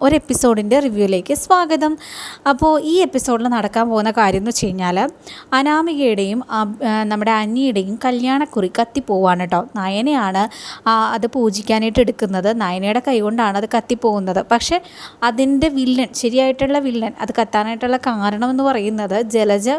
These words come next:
വെച്ച ഒരു പണിയാണ്. എന്തായാലും അതിൻ്റെ ഡീറ്റെയിൽഡ് ആയിട്ടുള്ള ആ ഒരു റിവ്യൂയിലോട്ട് കിടക്കാം. അതിന് മുമ്പായിട്ട് നമ്മുടെ ചാനൽ ഇതുവരെ സബ്സ്ക്രൈബ് ചെയ്യാത്തവരൊന്ന് സബ്സ്ക്രൈബ് ചെയ്യുക.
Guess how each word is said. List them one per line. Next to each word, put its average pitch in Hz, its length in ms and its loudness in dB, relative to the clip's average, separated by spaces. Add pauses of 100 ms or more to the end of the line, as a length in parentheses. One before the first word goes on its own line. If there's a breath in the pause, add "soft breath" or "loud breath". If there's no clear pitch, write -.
(400 loud breath)
വെച്ച 233 320 0
ഒരു 247 420 2
പണിയാണ്. 254 480 0 (600 loud breath)
എന്തായാലും 359 300 8
അതിൻ്റെ 262 280 6
ഡീറ്റെയിൽഡ് 233 520 4
ആയിട്ടുള്ള 190 540 0
ആ 196 100 2
ഒരു 196 280 2
റിവ്യൂയിലോട്ട് 196 580 2
കിടക്കാം. 202 360 4 (440 loud breath)
അതിന് 339 180 4
മുമ്പായിട്ട് 262 440 4
നമ്മുടെ 220 360 2
ചാനൽ 202 520 -2
ഇതുവരെ 302 320 2
സബ്സ്ക്രൈബ് 202 500 0
ചെയ്യാത്തവരൊന്ന് 196 600 2
സബ്സ്ക്രൈബ് 196 540 0
ചെയ്യുക. 196 320 2